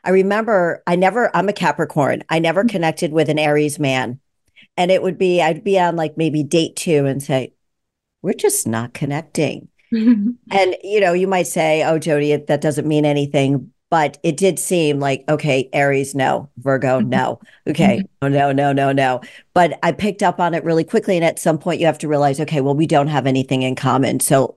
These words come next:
Speaker 1: or with other women, we don't align, right? And that's okay.
Speaker 2: Yes. Yeah. And that is, that, that is okay. Not everyone is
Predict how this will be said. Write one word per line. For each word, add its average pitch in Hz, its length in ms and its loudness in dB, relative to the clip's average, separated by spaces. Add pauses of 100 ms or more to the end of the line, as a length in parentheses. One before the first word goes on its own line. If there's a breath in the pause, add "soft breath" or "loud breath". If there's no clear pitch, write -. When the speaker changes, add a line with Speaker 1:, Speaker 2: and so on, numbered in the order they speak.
Speaker 1:
or 208 220 2
with 208 300 0
other 196 180 2
women, 202 460 -2 (240 loud breath)
we 190 100 0
don't 170 260 2
align, 147 640 -2
right? 147 340 0
And 160 140 -4
that's 160 220 0
okay. 143 560 -2 (320)
Speaker 2:
Yes. 175 500 -2
Yeah. 180 320 0
And 190 140 2
that 185 160 2
is, 196 220 0
that, 180 340 -2 (100)
that 190 180 0
is 202 140 2
okay. 196 260 0
Not 190 360 0
everyone 190 640 0
is 180 300 -2